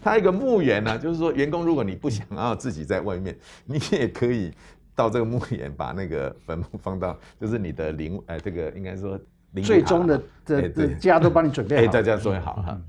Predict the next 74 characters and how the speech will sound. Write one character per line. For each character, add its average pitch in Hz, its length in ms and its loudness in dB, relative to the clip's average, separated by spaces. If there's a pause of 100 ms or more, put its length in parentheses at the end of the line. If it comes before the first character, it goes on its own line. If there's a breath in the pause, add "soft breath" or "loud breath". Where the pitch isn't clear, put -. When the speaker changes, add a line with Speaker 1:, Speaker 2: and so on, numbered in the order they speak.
(320 loud breath)
Speaker 1:
哎， 98 300 0
那 175 180 -4 (200)
其 - 120 -4
实， 127 440 -4 (140)
呃， 80 280 -6 (200)
金 165 180 -2
池 95 160 -4
也 82 60 -2
是 104 120 -6
一 101 40 -4
个 90 100 -4
蛮， 78 320 -8
蛮 85 180 -8
不 - 80 -14
错 - 240 -8
的 62 60 -8
公 - 220 -12
司 64 160 -14
啦 50 180 -12
哈， 78 120 -10
所 120 140 -2
以 110 160 -2 (260 soft breath)
有 98 80 -4
时 98 120 0
候 156 320 4
就 180 160 0
看 170 360 -2
怎 - 140 0
么， 98 240 -2
怎 - 180 -8
么 87 140 -4
做 110 300 2
啦 50 100 -6
哈。 82 180 -8 (380 soft breath)
第 220 140 6
二 208 60 10
个 160 120 8
就 160 140 4
是 156 200 0
刚 151 160 4
提 135 120 0
到 131 160 4
的 101 140 4
那 113 120 -2
个， 107 100 2
到 131 140 2
底 95 80 0
是 104 240 -2
专 135 240 -2
业 117 180 0
经 123 240 -4
理 107 100 -2
人， 60 220 -6
那 170 60 -2
其 185 100 -8
实 156 120 0
台 135 120 0
湾 143 140 0
现 170 160 0
在 120 100 -2
面 131 160 0
临 95 160 -4
到 101 160 0
一 90 60 -2
个 76 80 -6
很 73 140 -8
大 98 120 -4
的 82 80 -4
问 90 200 -6
题， 65 120 -12
就 69 140 -8
是 69 340 -10
传 - 240 -12
承。 - 160 -12